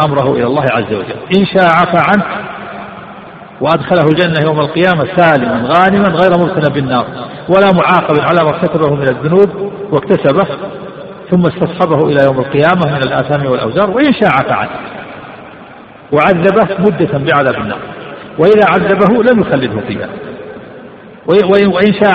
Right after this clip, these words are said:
عاقبه، وإن شاء عاقبه وعذبه، وإن شاء عاقبه وعذبه مدة بعذاب النار، وإذا عذبه لم يخلده فيها بل أعتقه وأخرجه منها إلى نعيم دار القرار". الدليل على هذا الآية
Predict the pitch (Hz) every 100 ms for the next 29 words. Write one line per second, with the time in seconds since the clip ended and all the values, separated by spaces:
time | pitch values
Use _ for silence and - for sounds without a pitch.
0 | 190 208 117 110 117 160 - 165 143 190
1 | 190 190 214 175 160 147 - - - -
2 | - - - - 127 143 151 147 147 190
3 | - - - - 156 180 180 147 113 123
4 | 117 120 170 160 180 185 180 180 185 202
5 | 208 196 170 143 120 107 98 - - -
6 | - - - 214 214 180 180 160 196 220
7 | - - 202 175 135 127 107 101 - -
8 | - - - - - 139 156 165 135 180
9 | 220 190 - 202 - 151 151 180 156 143
10 | 156 165 135 143 135 123 165 139 135 110
11 | - 110 107 - 147 196 190 156 139 139
12 | 127 196 - 156 143 120